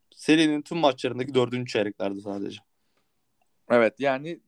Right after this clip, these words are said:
Speaker 2: Minnesota oynuyor, oynuyor. Dördüncü, dördüncü çeyreklerde sıçıp batırıyor ya da Memphis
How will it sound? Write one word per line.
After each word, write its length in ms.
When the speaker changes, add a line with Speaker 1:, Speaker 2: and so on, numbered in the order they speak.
Speaker 2:
Minnesota 580
oynuyor, 540
oynuyor. 480
Dördüncü, 360
dördüncü 360
çeyreklerde 800
sıçıp 300
batırıyor 460
ya 100
da 80
Memphis 460